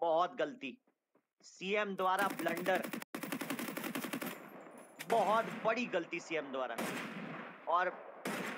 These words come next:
बिल्कुल भी खुश नहीं होंगे टाइटेनियम के खिलाड़ी इस गलती को देखकर। बहुत बड़ी गलती, पीछे बंदा खड़ा था सीएम, बड़ी casually आगे बढ़े, छह एक से आगे हैं।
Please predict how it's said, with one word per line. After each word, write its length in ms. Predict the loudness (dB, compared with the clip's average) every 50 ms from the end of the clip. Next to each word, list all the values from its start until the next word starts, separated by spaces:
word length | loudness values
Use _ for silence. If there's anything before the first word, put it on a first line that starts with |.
| -4 0
बिल्कुल 320 | 0 0 0 2 -2 0 0
भी 120 | 0 -2
खुश 280 | 0 0 -2 -2 0 2
नहीं 180 | 2 2 4
होंगे 260 | 4 4 4 2 2 4
टाइटेनियम 400 | 4 2 2 2 0 -2 -2 -2
के 80 | -4
खिलाड़ी 340 | -4 -2 0 0 2 2 0
इस 220 | -2 -4 -6 -2
गलती 260 | -2 -2 -2 -2 -2 -2
को 100 | -2 -2
देखकर। 360 | -2 -2 -4 -4 -6 -6 -6 -8 _ _ _ _ -20 _ _ _ _ -20 _ _ _ _ _ _ _ -20 _ _ _ _ _ _
बहुत 360 | 2 2 4 6 6 4 4 4
बड़ी 200 | 0 0 0 0
गलती, 440 | 0 -2 -2 -4 -6 -8 -8 -8 _
पीछे 300 | -8 -8 -2 0 0 0
बंदा 440 | 2 2 0 2 2 2 2 2 2
खड़ा 180 | 2 2 2 2
था 160 | 2 2 0
सीएम, 400 | 0 0 0 2 2 2 2 -2 -6 -8 -10 -10 -10 -10 -10 -12 0 2
बड़ी 200 | 4 4 4 2
casually 420 | 2 2 2 2 4 2 2 4
आगे 240 | 4 4 4 4 2
बढ़े, 200 | 2 2 2 2 -2 -6
छह 160 | -4 -2 0
एक 360 | 0 2 2 0 -2 -2 -4
से 120 | 0 2
आगे 260 | 4 4 4 2 0 -2
हैं। 340 | 0 0 0 -2 -2 -4